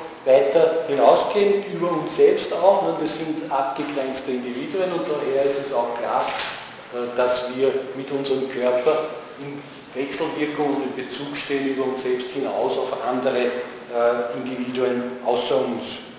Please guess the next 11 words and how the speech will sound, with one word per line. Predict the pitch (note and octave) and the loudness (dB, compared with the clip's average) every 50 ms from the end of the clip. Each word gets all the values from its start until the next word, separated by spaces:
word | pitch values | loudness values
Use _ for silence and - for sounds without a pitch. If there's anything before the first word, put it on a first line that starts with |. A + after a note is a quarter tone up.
| - - - - - - - - - - - - - | -18 -18 -18 -18 -18 -20 -20 -20 -20 -20 -20 -20 -16
Selbstgefühl, | - - - C3+ C#3+ C3+ C#3 - - E3 - - C#3 D3 D#3 E3 E3 D#3+ C3+ | -10 -4 0 0 2 2 0 -2 -4 -4 -4 -4 -4 -4 -2 0 0 0 0
ne, | B2+ C#3+ D#3 C#3+ C#3+ | 0 0 0 2 0
und | C3 B2+ B2+ | 0 -2 -2
Sinnlichkeit | - C#3+ C#3+ D3 D3 D3 D#3 D#3 - - - D3+ D3 C#3+ C#3+ C#3+ C#3+ | -4 -4 -4 -4 -4 -4 -6 -6 -8 -4 0 2 4 4 2 2 0
geben | C3+ C3 C3+ C#3 | -2 -2 -2 -2
uns | C3+ - - | -2 -4 -4
da | C#3 B2+ | -4 -4
schon | B2+ C3 B2+ B2 | -4 -4 -4 -4
den | A#2+ A#2 A#2+ | -4 -6 -6
Hinweis, | A#2+ C#3 D#3+ D#3 D3 D3 C3+ - | -6 -4 -2 0 0 0 0 0
Selbstgefühl | - B2+ B2+ - B2+ - C#3 - - C3+ C3 B2+ | -2 -4 -4 -4 -6 -8 -8 -8 -8 -8 -8 -8